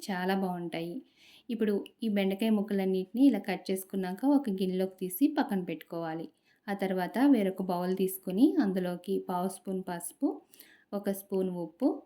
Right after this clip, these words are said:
ఒక స్పూన్ కారం వేసుకోవాలి. ఉప్పు కారాలనేవి మీరు మీ టేస్ట్‌కు తగినట్లు వేసుకోండి. తర్వాత ఇందులోకి పావు స్పూన్ జీలకర్ర పొడి, పావు స్పూన్ ధనియాల పొడి, పావు స్పూన్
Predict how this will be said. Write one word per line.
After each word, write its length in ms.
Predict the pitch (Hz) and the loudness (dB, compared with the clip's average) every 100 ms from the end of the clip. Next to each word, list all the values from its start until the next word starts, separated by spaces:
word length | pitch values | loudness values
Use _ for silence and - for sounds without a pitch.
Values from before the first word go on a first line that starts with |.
| _ _ _ 220 | _ _ _ -10
ఒక 160 | 214 | -4
స్పూన్ 400 | 208 - 190 208 277 | -4 -4 -2 2 2
కారం 320 | 202 180 185 190 | 2 0 0 -2
వేసుకోవాలి. 640 | 175 - - 170 170 170 - _ | -4 -8 -8 -6 -6 -6 -10 _
ఉప్పు 220 | 202 - 269 269 | -18 0 0 2
కారాలనేవి 720 | 208 196 185 185 175 180 294 440 | 0 0 0 -2 -4 2 2 8
మీరు 240 | 277 220 190 190 | 6 6 0 0
మీ 80 | 185 190 | 0 -2
టేస్ట్‌కు 320 | 180 - 190 | -6 -4 -4
తగినట్లు 440 | 180 175 170 214 277 | -2 -4 -6 2 4
వేసుకోండి. 580 | 285 190 - 170 160 160 - _ _ _ _ - | 6 4 -4 -6 -4 -6 -10 _ _ _ _ -6
తర్వాత 400 | 190 196 226 220 196 196 | -2 0 -2 0 -2 0
ఇందులోకి 580 | 202 190 190 185 - 359 440 | 2 2 4 2 4 2 2
పావు 220 | - 196 | -4 -2
స్పూన్ 380 | 185 - 196 185 | -2 -2 0 0
జీలకర్ర 400 | 180 175 180 185 | 0 -2 -2 -4
పొడి, 280 | 190 185 240 392 - | -2 2 2 2 -4
పావు 200 | 202 180 | -8 -6
స్పూన్ 340 | 185 - 190 185 | -6 -6 -4 -2
ధనియాల 360 | 180 170 180 185 | -2 -2 -2 -2
పొడి, 220 | 190 185 294 - _ | -2 2 2 2 _
పావు 240 | 202 190 190 | -6 -4 -4
స్పూన్ 400 | - 214 247 | -6 -2 2